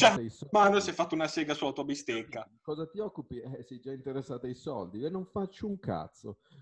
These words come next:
Speaker 2: Mi pia-, mi, faccio quello che voglio. E
Speaker 1: Fai
Speaker 2: quindi?
Speaker 1: quello che vuoi. Ok, e quindi
Speaker 2: Tu sei un'angosciata del cazzo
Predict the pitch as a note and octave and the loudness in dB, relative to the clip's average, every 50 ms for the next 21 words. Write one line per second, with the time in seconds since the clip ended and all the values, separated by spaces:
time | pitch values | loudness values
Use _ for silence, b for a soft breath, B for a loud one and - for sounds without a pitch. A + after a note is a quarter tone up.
0 | b b C3+ D#3 D#3+ D3+ G3 G#3 F#3 F3 E3+ E3+ - - _ - G3+ G3+ G3+ G3+ | b b 0 0 2 4 4 4 4 4 0 -6 -10 -10 _ -4 -2 -2 -2 -4
1 | - G#3+ G3+ - G3 F#3 F3+ F3 - E3+ C#3+ A2 G2+ F2+ E2 E2+ F2 E2+ F2+ F#2 | -6 -8 -6 -4 -4 -4 -4 -4 -6 -8 -6 -4 -4 -6 -6 -8 -10 -12 -14 -18
2 | F#2 F#2 _ _ _ _ - - - - C#3 D#3+ E3+ F3+ F#3 F#3 G3 G3 A#3+ - | -20 -20 _ _ _ _ -20 -6 4 6 6 6 6 2 -4 -6 -6 -6 -6 -8
3 | G#3 G3 F#3+ F#3 F#3+ - - - - - - - C4+ C#4+ C#4+ - F#4+ B3 G#3 F#3+ | -10 -8 -8 -10 -12 -12 -16 -20 -18 -14 -6 -2 -2 -2 0 0 -2 0 0 0
4 | E3+ E3 D#3 D#3+ D3 - D#3 D3 C3+ C3 C3 C3 C3+ C3+ D3 C#3 B2+ - E3 D3+ | 4 10 12 12 12 12 10 6 4 4 2 -2 0 2 2 2 2 2 0 0
5 | C#3 - - B2+ B2+ C3+ C#3+ - - - F3+ D3+ C3+ B2 A#2 - - - - F3+ | 0 -2 -4 -10 -10 -10 -12 -10 -4 0 0 2 2 0 -2 -6 -10 -6 -4 -4
6 | F#3+ G#3 G3+ _ | -4 -4 -8 _